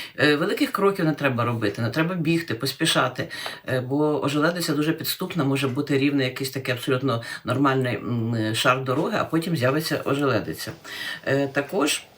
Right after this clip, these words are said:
е, дорогі і шановні водії, е, тримайте дистанцію. Е, ну, я розумію, що у всіх уже не літня гума, я дуже сподіваюся на це, е, бо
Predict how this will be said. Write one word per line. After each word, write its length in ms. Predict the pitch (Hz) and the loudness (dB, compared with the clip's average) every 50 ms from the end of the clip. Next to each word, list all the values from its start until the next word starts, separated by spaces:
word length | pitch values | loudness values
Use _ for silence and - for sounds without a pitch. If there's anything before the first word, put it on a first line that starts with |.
| - - - - - - - - - - - - - - - - | -20 -20 -20 -20 -20 -20 -20 -20 -20 -20 -20 -12 -10 -10 -6 -2
е, 260 | 160 160 156 151 147 | 0 2 4 4 4
дорогі 560 | 139 151 160 175 170 170 208 196 - - - - - | 4 4 2 2 2 2 2 2 0 0 -4 -6 -4
і 80 | - 151 | -2 0
шановні 420 | - - 139 160 180 196 190 165 | 2 4 4 4 4 4 2 2
водії, 480 | 135 143 151 147 143 135 127 - 101 - - - - - - - - - - - | 4 4 2 2 2 -2 -4 -4 -6 -8 -10 -16 -18 -16 -14 -12 -12 -14 -12 -4
е, 100 | - 117 | -4 -2
тримайте 580 | 113 135 135 139 156 180 202 - 196 185 - - | 2 4 4 6 6 4 2 0 -2 -2 -2 -4
дистанцію. 720 | 131 135 156 - - - 127 123 117 - - - - 110 113 - - - - - - - - - | -6 -4 -4 -4 -4 -4 -4 -4 -4 -4 -4 -4 -4 -6 -6 -10 -12 -12 -12 -12 -12 -12 -4 -2
Е, 380 | 127 131 131 127 127 127 127 131 - | 0 2 2 2 2 2 0 0 2
ну, 280 | 131 151 151 139 - - | 2 2 4 2 0 -2
я 320 | - 123 143 143 147 135 131 | 0 2 2 4 4 2 0
розумію, 340 | 143 139 143 151 160 160 156 | 0 0 2 4 4 4 2
що 180 | - 151 135 | 2 0 0
у 20 | 131 | 0
всіх 300 | - - 160 151 - 139 | 0 0 0 2 2 0
уже 220 | 135 123 135 131 | 0 2 2 4
не 140 | 135 147 156 | 4 4 4
літня 480 | 151 139 139 131 131 - 117 104 107 - - - 117 117 | 2 2 0 -2 -2 0 0 0 0 0 -4 -6 0 2
гума, 220 | 165 185 196 160 | 2 2 4 2
я 80 | 131 123 | 0 2
дуже 200 | 131 131 127 123 | 0 -2 -2 -2
сподіваюся 680 | - - - 135 135 131 127 120 120 123 127 - 147 | -6 -6 -4 -2 0 2 2 2 2 0 0 -2 -2
на 140 | 156 165 170 | -2 -2 -2
це, 240 | 165 - 214 220 269 - - - - - - - - - | -4 -4 -6 -6 -8 -10 -12 -12 -12 -12 -12 -12 -8 -4
е, 400 | 139 139 143 139 139 135 135 131 113 | -2 -2 0 0 0 0 0 0 -2
бо 540 | 117 120 131 135 131 131 127 127 123 113 | -2 0 2 4 4 4 2 2 0 -2